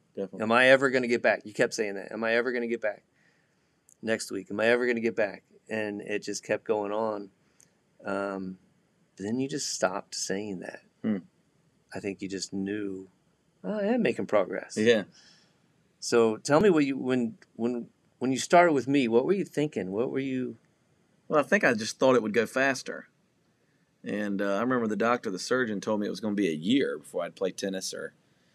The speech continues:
Speaker 1: to the level that I was. Not that I'm some professional by any stretch, but being able to slide on a clay court and hit a forehand. And, uh, and I just, I think I was like, "Oh, I, I will beat that."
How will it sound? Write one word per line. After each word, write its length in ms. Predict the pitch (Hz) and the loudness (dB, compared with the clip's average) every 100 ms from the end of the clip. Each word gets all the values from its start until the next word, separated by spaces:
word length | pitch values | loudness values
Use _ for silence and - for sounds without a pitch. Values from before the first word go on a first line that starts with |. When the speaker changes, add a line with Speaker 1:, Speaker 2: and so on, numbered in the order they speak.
| _ _ _ _ _ | _ _ _ _ _
Speaker 1:
to 140 | - | -4
the 100 | 104 | 0
level 320 | 92 101 101 92 | 4 4 6 4
that 120 | 87 | 0
I 60 | 78 | -4
was. 680 | 73 98 78 64 - - - | 0 2 2 -2 -10 -10 -8
Not 180 | 98 78 | -8 -6
that 100 | 76 | -6
I'm 140 | 76 | -6
some 240 | - 82 | -8 -10
professional 500 | 71 - 131 120 - | -12 -2 0 0 -2
by 120 | 76 73 | -8 -8
any 100 | 76 | -8
stretch, 400 | - 80 - - | -6 -6 -6 -4
but 200 | 80 - _ _ _ | -4 -4 _ _ _
being 200 | - 107 | 0 4
able 200 | 107 104 | 4 2
to 40 | 95 | 0
slide 320 | - 104 104 | 2 4 4
on 80 | 101 | 2
a 60 | 95 | 0
clay 180 | - | -2
court 240 | - 107 95 | 0 -2 -2
and 80 | 92 | -2
hit 100 | 101 | -4
a 40 | |
forehand. 480 | 101 101 92 80 76 _ _ _ _ _ _ - | -2 -2 -2 -4 -8 _ _ _ _ _ _ -10
And, 420 | - 85 85 87 | -6 -4 -4 -2
uh, 380 | 87 85 80 80 - _ _ _ _ _ _ _ _ _ _ _ | -2 -2 -6 -10 -16 _ _ _ _ _ _ _ _ _ _ _
and 100 | 98 | -2
I 60 | 95 | 0
just, 300 | 98 95 - _ _ _ | 0 -4 -8 _ _ _
I 40 | 85 | -12
think 280 | - 107 101 | -2 -2 0
I 180 | 87 | -2
was 160 | 78 82 | -4 -4
like, 140 | 85 95 | -2 2
"Oh, 320 | 127 110 92 101 - | 2 2 0 -2 -2
I, 80 | 110 | 0
I 40 | |
will 140 | 104 | 0
beat 240 | 76 92 - | 0 -2 -2
that." 300 | 80 76 | -4 -4